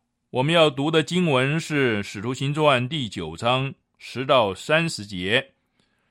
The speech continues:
使徒行传第九章十到三十节。第十节，当下在大马色有一个门徒，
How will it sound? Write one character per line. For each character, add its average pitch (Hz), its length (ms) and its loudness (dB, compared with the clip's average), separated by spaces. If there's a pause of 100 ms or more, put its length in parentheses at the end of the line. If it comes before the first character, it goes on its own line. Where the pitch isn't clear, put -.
(320)
使 - 160 -12
徒 139 100 -4
行 160 160 -2
传 156 240 2
第 160 180 -4
九 80 300 -8
章 135 300 2 (320)
十 - 200 -14
到 120 300 2
三 156 300 -4
十 117 120 -12
节。 98 440 -4 (1600)
第 175 160 -6
十 151 220 -8
节， 123 380 -2 (760)
当 180 260 4
下 165 420 0 (420)
在 127 200 2
大 170 200 2
马 95 180 0
色 143 300 2
有 98 180 -4
一 131 140 -4
个 139 80 0
门 113 240 -2
徒， 117 400 -4